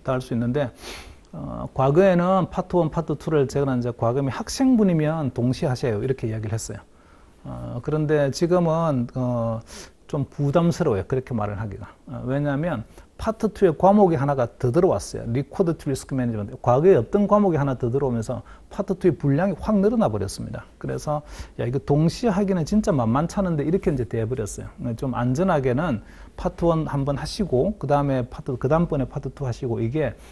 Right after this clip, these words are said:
그래도 안전하게 가는 방법입니다. 그러니까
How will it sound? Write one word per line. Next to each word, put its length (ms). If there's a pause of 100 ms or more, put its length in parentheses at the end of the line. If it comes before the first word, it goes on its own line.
(160)
그래도 300
안전하게 480
가는 240
방법입니다. 600 (200)
그러니까 460